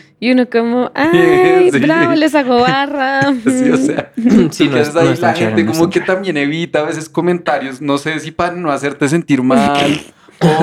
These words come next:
Speaker 2: o X o Y, pero es como, marica, ¿Sabes? <laughs> No soy un parable.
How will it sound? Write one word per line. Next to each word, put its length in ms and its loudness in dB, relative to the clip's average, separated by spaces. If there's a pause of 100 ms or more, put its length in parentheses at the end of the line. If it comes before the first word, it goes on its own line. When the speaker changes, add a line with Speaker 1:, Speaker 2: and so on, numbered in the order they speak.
(200)
Speaker 2:
o 120 0
X 400 -4
o 60 2
Y, 340 0
pero 220 2
es 120 -4
como, 380 -2
marica, 720 -6 (360)
¿Sabes? 420 -4
<laughs> 680 -4
No 120 -4
soy 200 -2
un 80 -6
parable. 160 0